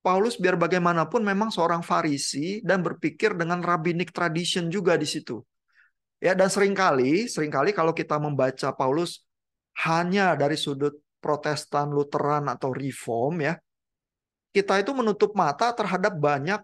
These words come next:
argumen dan artikulasi Paulus yang kita anggap kita nggak pahami.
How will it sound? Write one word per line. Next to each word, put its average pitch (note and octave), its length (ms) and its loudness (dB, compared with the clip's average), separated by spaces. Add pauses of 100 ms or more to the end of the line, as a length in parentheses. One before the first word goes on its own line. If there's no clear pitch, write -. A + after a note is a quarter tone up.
argumen D#3 800 -2
dan C#3+ 160 -2
artikulasi D#3 720 -2
Paulus E3 440 0
yang E3+ 160 -2
kita G#3 440 0 (360)
anggap F#3 320 -2
kita B3+ 200 0
nggak G3 200 0
pahami. G3+ 600 0